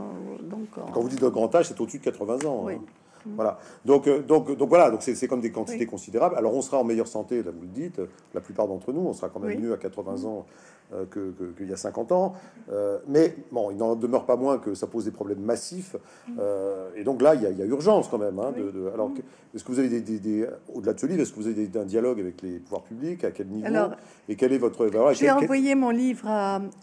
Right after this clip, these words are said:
Speaker 1: au ministre de, de la, de l'autonomie
Speaker 2: Oui.
Speaker 1: et j'ai su par sa conseillère qu'il souhaitait me rencontrer.
Speaker 2: Ah, ben voilà une bonne
Speaker 1: Donc,
Speaker 2: nouvelle.
Speaker 1: <laughs>
Speaker 2: Donc vous avez rendez-vous, euh, vous avez rendez-vous avec le ministre ou secrétaire d'État, d'ailleurs ?
Speaker 1: Non, le ministre, euh, le ministre de la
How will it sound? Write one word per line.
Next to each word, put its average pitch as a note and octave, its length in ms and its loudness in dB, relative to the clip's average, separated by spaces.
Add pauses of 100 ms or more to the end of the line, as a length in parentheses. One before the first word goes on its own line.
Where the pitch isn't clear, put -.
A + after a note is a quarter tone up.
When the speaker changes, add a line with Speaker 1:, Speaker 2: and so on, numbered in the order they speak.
Speaker 1:
au F#3+ 140 0
ministre G#3 680 -4
de, F#3 380 -4 (300)
de F#3+ 80 -6
la, F#3+ 380 -4 (220)
de F#3+ 200 -10
l'autonomie G3+ 640 0 (300)
Speaker 2:
Oui. A#2 260 2 (140)
Speaker 1:
et G#3+ 160 0
j'ai G3+ 340 -2
su B3 320 -4
par F#3+ 240 -6
sa - 180 -10
conseillère G3 720 -4
qu'il F#3+ 260 -6
souhaitait A3 340 -2
me A3+ 100 0
rencontrer. - 600 -8 (420)
Speaker 2:
Ah, A2+ 300 2
ben F#2+ 80 -14
voilà G2+ 140 -4
une G#2+ 60 -6
bonne F#2+ 100 -2
Speaker 1:
Donc, F#2 80 -4
Speaker 2:
nouvelle. C3+ 300 2 (100)
Speaker 1:
<laughs> - 320 -10
Speaker 2:
Donc G#2 100 -8
vous G#2+ 80 0
avez A#2+ 140 4
rendez-vous, C3 480 4
euh, A2+ 180 4
vous G#2 100 -6
avez A2 120 -2
rendez-vous A2+ 300 -2
avec - 120 -4
le G#2 220 -6 (540)
ministre E3 360 0
ou C3+ 40 -8
secrétaire B2+ 380 -2
d'État, A#2 340 0
d'ailleurs ? F2+ 260 -6
Speaker 1:
Non, B3+ 100 0
le C4 120 2
ministre, A3+ 480 -2
euh, F3+ 720 -2
le F3+ 100 -4
ministre G#3 460 -4
de F#3+ 120 -6
la F#3 360 -2